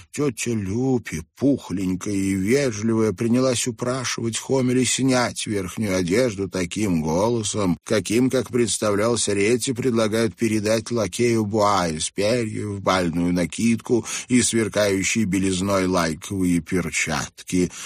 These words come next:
Только Ретт переживала напрасно. Хомели, которая дома всегда боялась предстать перед посторонними в грязном фартуке, не растерялась.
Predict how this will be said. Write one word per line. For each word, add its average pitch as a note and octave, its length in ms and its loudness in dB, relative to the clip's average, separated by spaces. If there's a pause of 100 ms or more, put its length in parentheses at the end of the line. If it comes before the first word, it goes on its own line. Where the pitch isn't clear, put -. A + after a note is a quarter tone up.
(200)
Только D3 440 2
Ретт D3 520 -2
переживала C3 840 2
напрасно. F2+ 1080 -4 (240)
Хомели, C3 720 2
которая E2 460 -4
дома F2 520 2
всегда C#2+ 520 -6
боялась D2+ 580 -4
предстать E2 600 -4
перед D#2+ 220 -4
посторонними E2 720 0
в D#2 80 -2
грязном E2+ 540 0
фартуке, G#2 680 -2
не A2 160 2
растерялась. G#2 1120 0